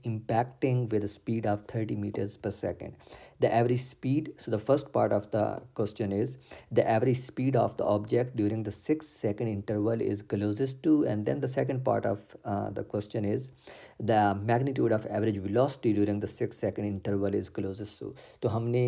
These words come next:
uh, एवरेज स्पीड बतानी है और एवरेज वेलोसिटी बतानी है। तो मैंने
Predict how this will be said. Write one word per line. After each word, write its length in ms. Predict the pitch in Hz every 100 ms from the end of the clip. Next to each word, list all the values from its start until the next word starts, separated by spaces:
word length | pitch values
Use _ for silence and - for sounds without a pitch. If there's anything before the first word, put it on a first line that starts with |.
| 120 -
uh, 160 | 113 110
एवरेज 320 | 110 113 117
स्पीड 280 | - - 127 -
बतानी 320 | 117 107 110
है 220 | 110 117
और 180 | 110 - -
एवरेज 520 | 107 104 113 120 120 - 131
वेलोसिटी 460 | 101 104 101 -
बतानी 420 | 104 101 98 104 104
है। 140 | - _ - - - -
तो 280 | 117 113 113
मैंने 280 | 113 113